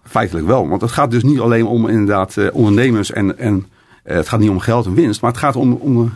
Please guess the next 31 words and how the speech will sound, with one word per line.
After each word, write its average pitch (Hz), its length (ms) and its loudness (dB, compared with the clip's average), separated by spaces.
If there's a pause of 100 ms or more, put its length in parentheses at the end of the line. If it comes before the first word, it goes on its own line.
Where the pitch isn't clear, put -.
(120)
het 85 120 -10
hele 117 260 2
plaatje, 175 640 -2 (360)
de 107 120 -8
hele 127 160 2
omgeving. 131 580 0 (560)
En 92 120 -2
daarvoor 127 300 0
is 104 120 -6
het 127 80 -4
ook 117 80 -2
belangrijk 110 440 2
dat 98 120 -4
niet 131 200 0
alleen, 110 320 2
zeg 101 120 -2
maar, 98 240 0
eh, - 120 -8
de, 92 380 -2 (140)
de 98 80 -4
direct 110 240 0
betrokkenen, 110 640 0
zo'n 98 160 0
ondernemer, 98 500 0
zo'n - 100 -6
winkelier, 101 480 0 (760)
of, 113 200 -4
of, - 200 -14
of - 100 -10
een 113 100 0
investeringsmaatschappij, 104 1000 -2